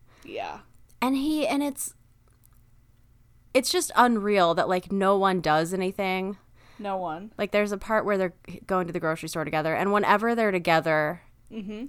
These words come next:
Speaker 2: there's just this tense moment in the book. Like, you just
Speaker 1: Yeah.
Speaker 2: feel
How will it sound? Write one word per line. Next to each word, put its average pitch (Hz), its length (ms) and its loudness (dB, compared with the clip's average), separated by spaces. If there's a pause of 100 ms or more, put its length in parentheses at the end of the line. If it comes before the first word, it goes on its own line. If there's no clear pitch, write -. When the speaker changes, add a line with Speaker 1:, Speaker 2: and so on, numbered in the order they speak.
(120)
Speaker 2:
there's 175 320 0
just 170 300 -6
this - 500 -6 (720)
tense - 640 -2 (220)
moment 151 640 -4 (100)
in 170 140 -4
the 160 60 -6
book. 151 380 0
Like, - 500 -6 (540)
you 202 240 2
just 190 240 2
Speaker 1:
Yeah. 180 80 -4
Speaker 2:
feel 175 600 6